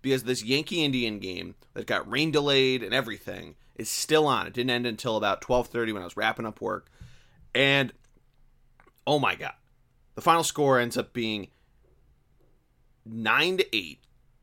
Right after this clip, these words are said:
ten to nine from the Yankees. And, oh my God,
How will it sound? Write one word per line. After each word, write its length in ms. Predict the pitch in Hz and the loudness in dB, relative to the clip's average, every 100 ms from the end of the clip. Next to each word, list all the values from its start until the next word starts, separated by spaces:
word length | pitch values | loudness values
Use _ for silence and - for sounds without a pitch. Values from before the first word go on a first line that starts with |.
| _ _ _ - | _ _ _ -4
ten 220 | 156 170 | 0 0
to 60 | 143 | 0
nine 360 | 90 78 73 - - - - - _ - - - | -2 -6 -16 -20 -20 -20 -20 -20 _ -20 -20 -4
from 200 | 139 151 | -2 0
the 80 | |
Yankees. 640 | 135 98 82 76 50 - - - - _ _ _ - - - - - - - - - _ _ _ | 0 0 -2 -12 -12 -14 -14 -20 -20 _ _ _ -20 -20 -20 -20 -20 -20 -20 -20 -20 _ _ _
And, 460 | 120 123 120 120 - _ _ _ _ _ _ _ _ _ _ _ _ _ _ _ - | 0 2 2 0 -4 _ _ _ _ _ _ _ _ _ _ _ _ _ _ _ 0
oh 140 | 175 | 2
my 160 | 160 98 | 2 2
God, 180 | 120 | 0